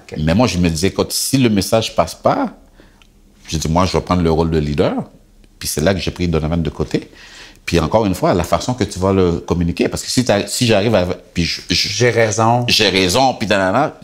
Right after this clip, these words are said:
Speaker 2: la façon que tu, tu vas communiquer, là, ça passait. Puis c'est là qu'on a changé. Puis on est arrivé au jeu final, boum, médaille d'or. C'est exactement la même chose qu'en entreprise. Identique.
Speaker 1: Donc, Bruni Surin, aujourd'hui, entrepreneur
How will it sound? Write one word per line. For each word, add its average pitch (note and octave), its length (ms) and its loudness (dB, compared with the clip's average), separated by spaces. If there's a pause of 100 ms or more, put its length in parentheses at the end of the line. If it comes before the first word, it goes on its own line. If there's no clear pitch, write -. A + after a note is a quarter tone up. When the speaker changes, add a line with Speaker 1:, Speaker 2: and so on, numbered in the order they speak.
Speaker 2:
la D#2+ 100 0
façon F2 320 -2
que G2 140 -2
tu, - 140 -14 (120)
tu D#2 100 -6
vas E2 100 2
communiquer, F2+ 600 0 (140)
là, B2 180 -2
ça C#3 140 -6
passait. C3 420 -2 (200)
Puis F2+ 100 -2
c'est E2 140 0
là G2 140 4
qu'on F#2+ 180 0
a F#2 40 2
changé. F2 500 -2 (440)
Puis D#2 220 -2 (100)
on E2 80 0
est E2 100 0
arrivé D#2+ 220 2
au E2+ 160 0
jeu G2+ 240 0
final, A2 520 0 (120)
boum, F#2+ 400 0 (500)
médaille F2 240 0
d'or. D#2+ 260 -2 (800)
C'est - 280 -4
exactement C3+ 500 0
la C3 100 0
même A#2 140 0
chose A#2+ 160 0
qu'en G#2+ 120 -2
entreprise. F#2+ 520 -6 (420)
Identique. G#2+ 540 -2 (400)
Speaker 1:
Donc, A#2+ 140 -2
Bruni B2 220 0
Surin, C3 260 -2
aujourd'hui, B2+ 720 -2
entrepreneur A#2 720 -2